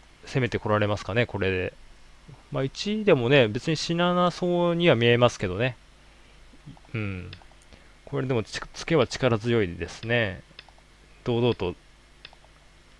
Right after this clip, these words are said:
白地の中に入ってね、しのいじゃおうみたいな手なんですけど。うん。これでコスミつけて、これどうなってますかね。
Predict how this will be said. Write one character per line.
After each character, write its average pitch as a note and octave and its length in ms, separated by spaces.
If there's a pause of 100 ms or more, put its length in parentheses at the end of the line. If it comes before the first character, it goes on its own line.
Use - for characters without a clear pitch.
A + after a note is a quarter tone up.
(960)
白 C3 380
地 C3 320
の C3 140
中 C3+ 220
に A2 60
入 C#3 160
っ - 20
て - 180
ね、 G#2+ 320 (100)
し - 220
の A2+ 80
い G#2+ 60
じ F#2+ 80
ゃ F#2 60
お F#2+ 40
う F#2 40
み F2+ 80
た G2 80
い E2+ 40
な E2 80
手 G2+ 140
な F2+ 100
ん F2 80
で E2 60
す - 100
け F2+ 80
ど。 F2+ 120 (1300)
う G2+ 40
ん。 F2+ 220 (260)
こ - 160
れ B2 60
で B2+ 100
コ - 140
ス - 160
ミ D3+ 120
つ - 100
け D#3 100
て、 - 80
こ B2 80
れ A2+ 40
ど B2 100
う D#3 140
な C#3 80
っ A#2 40
て - 120
ま F#2 120
す - 80
か - 100
ね。 G#2 220